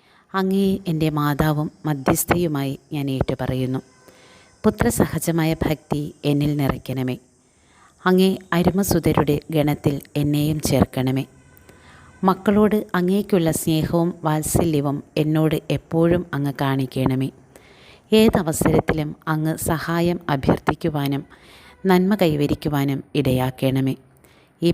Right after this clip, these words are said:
പ്രാർത്ഥനകൾ അങ്ങേ തിരുക്കുമാരൻ വഴിയായി പിതാവിൻ്റെ പക്കൽ അർപ്പിക്കുവാൻ, അമ്മേ, അങ്ങ് തന്നെ എന്നെ സഹായിക്കണമേ. എത്രയും ദയുള്ള മാതാവേ, നിന്റെ സങ്കേതത്തിൽ ഓടിവന്ന് നിന്റെ സഹായം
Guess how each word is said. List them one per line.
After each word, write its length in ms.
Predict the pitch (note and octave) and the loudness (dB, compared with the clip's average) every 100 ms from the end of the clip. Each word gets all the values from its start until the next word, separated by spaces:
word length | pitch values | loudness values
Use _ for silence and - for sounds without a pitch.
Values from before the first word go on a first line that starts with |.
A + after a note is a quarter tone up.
| E3+ | 2
പ്രാർത്ഥനകൾ 600 | D3 C#3 - D3+ D3 C#3 _ _ _ - - _ _ E3 | 0 0 -4 -8 -8 -10 _ _ _ -20 -20 _ _ -6
അങ്ങേ 240 | E3+ F3 - | -2 -2 0
തിരുക്കുമാരൻ 600 | - - F3 F3 E3+ F3+ E3+ | -2 -2 -4 -2 0 -2 -2
വഴിയായി 360 | D3 C#3 C3 D#3+ _ - | -4 -4 -6 -10 _ -2
പിതാവിൻ്റെ 500 | D#3+ D#3 E3 E3+ F3 | 2 2 2 0 0
പക്കൽ 260 | C#3 - C3+ - D3+ | -2 -2 -6 -4 -2
അർപ്പിക്കുവാൻ, 580 | D3 - C#3+ C#3+ C3+ C3+ - _ D3 | -2 -2 -4 -2 -2 -4 -6 _ -4
അമ്മേ, 220 | D3 D3 D3+ - - - - E3+ | 0 2 0 -6 -20 -20 -2 0
അങ്ങ് 200 | E3+ G3 F#3+ | 2 2 2
തന്നെ 240 | C#3 C#3 C3 - D3 | 0 0 -2 -4 -2
എന്നെ 180 | C#3 C#3 C3+ | -2 -2 0
സഹായിക്കണമേ. 880 | D3 C3 B2+ B2+ B2+ - B2+ B2+ C3 - _ _ _ _ _ _ _ _ _ _ _ _ _ _ _ - - - _ _ - G3+ | 0 0 -2 -2 -2 -2 -2 -2 -4 -6 _ _ _ _ _ _ _ _ _ _ _ _ _ _ _ -20 -20 -20 _ _ 2 2
എത്രയും 420 | G3 - G#3+ G#3 F3 | 2 -2 -2 -2 -2
ദയുള്ള 400 | D#3 D#3+ D#3+ E3 | -2 -2 -2 -4
മാതാവേ, 500 | D3 C#3+ D3 C#3+ C#3 C#3+ _ _ _ _ _ _ - | -4 -4 -4 -4 -4 -6 _ _ _ _ _ _ 0
നിന്റെ 220 | G3+ G#3 - | 2 2 0
സങ്കേതത്തിൽ 580 | F3 D3 E3 - - E3+ C#3+ | -2 0 0 0 -2 -4 -4
ഓടിവന്ന് 460 | C#3+ D#3 D3 C#3+ C#3+ - - - | -4 -4 -4 -4 -4 -8 -18 -2
നിന്റെ 200 | F3+ F#3 - | 0 0 -2
സഹായം 500 | D#3+ - D#3+ D#3+ E3 | -6 -4 -2 0 -2